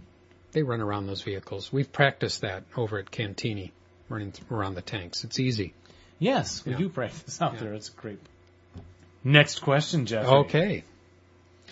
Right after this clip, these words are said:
Speaker 2: What is the attack penalty?
Speaker 1: Three.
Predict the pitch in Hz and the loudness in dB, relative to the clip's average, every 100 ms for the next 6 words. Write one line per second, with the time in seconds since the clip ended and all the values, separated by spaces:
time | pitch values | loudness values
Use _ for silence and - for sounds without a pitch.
0 | - - 131 160 190 190 147 143 113 - | -20 -6 6 6 8 4 4 4 2 4
1 | 143 147 - - 208 220 160 110 95 101 | 4 4 -2 0 2 2 0 -2 -4 -2
2 | 147 220 113 | 4 4 4